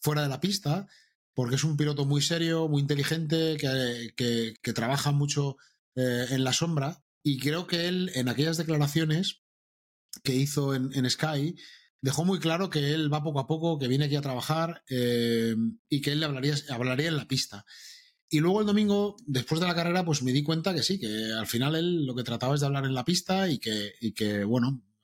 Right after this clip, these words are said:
lo que hizo obedecía a un plan también un poco premeditado de intentar dar ese golpe de autoridad, eh, de decir, "Aquí estoy yo, soy dos veces campeón del mundo de Moto G P, soy un piloto, mm, enorme",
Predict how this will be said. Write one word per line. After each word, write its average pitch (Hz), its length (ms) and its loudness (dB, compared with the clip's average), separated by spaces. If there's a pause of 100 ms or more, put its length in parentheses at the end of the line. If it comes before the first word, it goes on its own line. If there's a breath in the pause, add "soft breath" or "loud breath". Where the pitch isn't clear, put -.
(840)
lo 131 140 0
que 123 140 2
hizo 170 340 0
obedecía 160 500 2
a 156 100 0
un 139 160 2
plan 156 460 0
también 143 300 2
un 143 100 2
poco 147 380 0 (300 loud breath)
premeditado 139 480 0
de 151 60 2
intentar 135 380 0
dar 143 120 0
ese 143 160 0
golpe 139 260 -2
de 135 60 0
autoridad, 135 560 0 (400 soft breath)
eh, 127 60 -4
de 120 220 2
decir, 123 340 2
"Aquí 123 140 -2
estoy 143 240 0
yo, 160 240 2
soy 139 180 2
dos 131 160 2
veces 139 200 0
campeón 127 280 0
del 131 100 2
mundo 127 180 2
de 127 60 2
Moto 123 160 0
G 135 140 0
P, 165 340 0 (280 loud breath)
soy 147 260 2
un 139 140 0
piloto, 135 600 0
mm, 120 500 2
enorme", 175 600 2